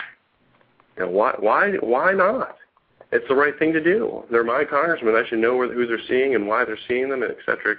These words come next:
cetera, et cetera. And I think that that decision to not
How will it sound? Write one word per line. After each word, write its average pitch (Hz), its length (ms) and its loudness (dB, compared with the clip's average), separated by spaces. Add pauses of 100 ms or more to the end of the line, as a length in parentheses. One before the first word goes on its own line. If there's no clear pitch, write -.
cetera, - 280 -4
et - 60 -8 (100)
cetera. - 360 -2 (600)
And 104 80 0
I 101 80 4
think 131 340 -2
that 101 260 2 (140)
that 104 500 -4 (580)
decision 101 800 -2 (540)
to 95 80 -4
not 104 280 0